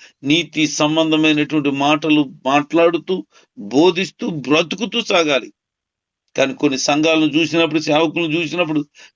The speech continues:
చాలా బాధ కలుగుతుంది. ఎందుకంటే అసూయ, ద్వేషం, కుళ్ళుతనం, రకరకాలైనటువంటి చెడు మాటలు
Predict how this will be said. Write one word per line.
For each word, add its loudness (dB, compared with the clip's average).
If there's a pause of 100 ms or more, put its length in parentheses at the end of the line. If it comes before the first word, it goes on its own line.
(100)
చాలా 4
బాధ 0
కలుగుతుంది. -2 (1000)
ఎందుకంటే 0
అసూయ, 2 (640)
ద్వేషం, 0 (500)
కుళ్ళుతనం, 0 (420)
రకరకాలైనటువంటి 0 (260)
చెడు 2
మాటలు 2